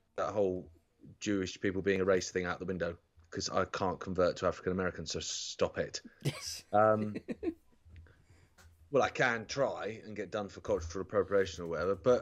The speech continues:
Speaker 1: um, but Javier Milei, so he's gone
Speaker 2: Yeah.
Speaker 1: to Israel, obviously,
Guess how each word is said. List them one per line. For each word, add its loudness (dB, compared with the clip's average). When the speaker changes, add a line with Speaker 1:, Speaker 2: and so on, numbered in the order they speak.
Speaker 1:
um, 2
but 4
Javier 2
Milei, -2
so -4
he's 0
gone 0
Speaker 2:
Yeah. -2
Speaker 1:
to -4
Israel, -2
obviously, -6